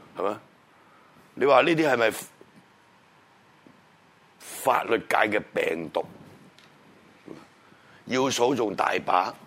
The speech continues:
不過最近呢幾個都算係經典。啊，譚慧珠又唔好講啦，係咪？譚慧珠仲大鑊，佢而家I C C做嗰個主席嗰個位呢，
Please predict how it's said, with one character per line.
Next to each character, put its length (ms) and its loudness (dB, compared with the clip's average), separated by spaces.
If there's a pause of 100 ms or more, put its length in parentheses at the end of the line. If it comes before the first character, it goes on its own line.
(320)
不 80 4
過 80 6
最 240 2
近 180 0
呢 80 0
幾 220 0
個 160 2
都 80 -2
算 200 -2
係 120 -2
經 280 0
典。 380 -8
啊， 100 -8
譚 160 -6
慧 140 -2
珠 120 -6
又 60 -2
唔 40 -6
好 80 -4
講 280 -2
啦， 180 -2
係 40 -10
咪？ 220 -2 (260)
譚 100 0
慧 120 2
珠 120 -4
仲 220 -4
大 160 -2
鑊， 160 -4 (400)
佢 80 0
而 60 2
家 140 8
I 200 6
C 180 0
C 200 -2
做 160 0
嗰 140 0
個 120 0
主 200 -6
席 180 -2
嗰 240 2
個 80 2
位 100 4
呢， 120 2